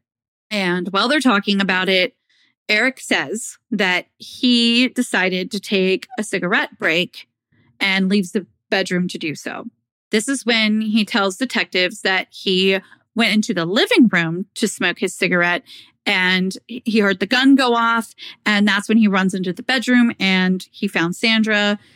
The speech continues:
He checked for her pulse and she had no pulse. He also mentions that after finding Sandra in that condition,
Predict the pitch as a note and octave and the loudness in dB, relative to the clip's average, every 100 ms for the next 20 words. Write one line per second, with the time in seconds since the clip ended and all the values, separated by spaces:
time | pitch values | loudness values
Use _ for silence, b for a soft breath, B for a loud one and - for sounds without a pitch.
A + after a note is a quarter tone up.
0 | b - G#3+ - F3+ - - F#3+ F3+ - | b -4 -4 0 -4 -4 -8 -4 -4 0
1 | A3+ A3 - - G3+ F#3+ F3+ - F#3 D#3+ | 2 2 -2 -6 0 2 0 -2 -2 -2
2 | - - - - - - - _ _ _ | -4 -10 -10 -14 -14 -20 -20 _ _ _
3 | _ _ _ A#3+ B3 D4 D4 G3 F#3 F#3+ | _ _ _ 0 0 2 4 4 0 -2
4 | F#3+ F#3+ - G#3+ G#3 A#3+ A3 G#3+ G3+ G#3 | 0 -2 -2 -2 0 -2 0 2 4 4
5 | G3 G#3 F#3+ F#3 F#3+ F#3+ F3+ G#3+ A3 F#3 | 2 0 0 2 2 2 0 4 4 4
6 | - F3+ F3+ | 0 -2 -2